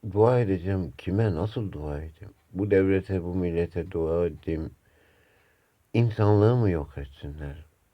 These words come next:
Varlığımda dost, yokluğumda düşmanlarımla işbirliği yapan,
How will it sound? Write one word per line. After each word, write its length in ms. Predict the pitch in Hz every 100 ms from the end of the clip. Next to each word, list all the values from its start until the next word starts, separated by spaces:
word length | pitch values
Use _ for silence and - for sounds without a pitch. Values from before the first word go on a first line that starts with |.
| -
Varlığımda 840 | 76 76 101 104 104 101 95 90
dost, 400 | 92 92 95 -
yokluğumda 760 | 76 98 104 110 107 107 104 92
düşmanlarımla 840 | 95 - 85 85 82 90 90 76
işbirliği 580 | 76 98 - 87 80 80
yapan, 460 | 78 76 82 80